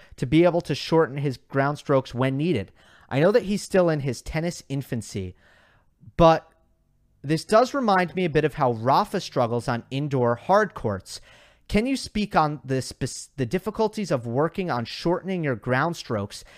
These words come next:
especially when it's only needed for specific circumstances?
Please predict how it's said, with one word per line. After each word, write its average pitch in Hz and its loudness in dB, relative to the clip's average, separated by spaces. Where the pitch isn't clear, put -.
especially 220 -2
when 208 0
it's 160 -4
only 170 0
needed 151 -2
for 139 -8
specific - -10
circumstances? 113 -8